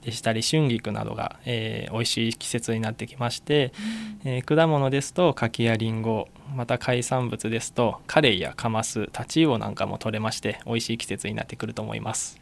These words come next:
Speaker 2: はい。だいぶこの湘南藤沢産というね、えー、言葉というのも定着してきてますよね。
Speaker 1: そうですね。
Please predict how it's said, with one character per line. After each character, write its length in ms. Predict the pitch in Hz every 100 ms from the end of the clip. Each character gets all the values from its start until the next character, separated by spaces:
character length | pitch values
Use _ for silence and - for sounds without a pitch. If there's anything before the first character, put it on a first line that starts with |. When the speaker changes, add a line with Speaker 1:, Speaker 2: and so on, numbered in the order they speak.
| - 170 208 240
Speaker 2:
は 80 | 269
い。 120 | - - - - -
だ 160 | 196 233
い 80 |
ぶ 80 | 240
こ 120 | 240
の 140 | 220 220
湘 200 | 214 247
南 260 | 254 254
藤 200 | 226 190
沢 280 | 294 285 277
産 280 | - 294 302
と 140 | 214
い 100 | 185 156
う 40 |
ね、 180 | 170 233 - - 160
え 220 | 175 160
ー、 160 | -
言 120 | 175 180
葉 140 | 202
と 100 | 175
い 60 | 165
う 20 |
の 100 | 147
も 120 | 147
定 160 | 156 175
着 240 | 220 240
し 40 |
て 100 | 277
き 60 | 269
て 120 | 302
ま 100 | 254
す 100 | -
よ 80 | 131
ね。 280 | 147 190 208 -
Speaker 1:
そ 180 | - 151
う 40 |
で 100 | 135
す 120 | 120
ね。 400 | 123 120 117 110